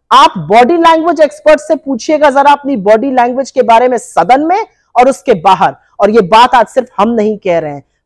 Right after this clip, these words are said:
पार्टी लाइंस को तोड़ते हुए तमाम सांसदों ने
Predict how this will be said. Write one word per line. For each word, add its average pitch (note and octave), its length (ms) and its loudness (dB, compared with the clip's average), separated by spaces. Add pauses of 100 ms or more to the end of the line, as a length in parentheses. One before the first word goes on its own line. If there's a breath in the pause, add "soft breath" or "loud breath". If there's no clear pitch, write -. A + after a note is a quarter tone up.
(140)
पार्टी B3+ 380 2
लाइंस B3 340 2
को C4+ 120 -6
तोड़ते B3+ 520 2
हुए A#3 220 2
तमाम B3+ 640 2
सांसदों A#3 640 0
ने D#3+ 160 -4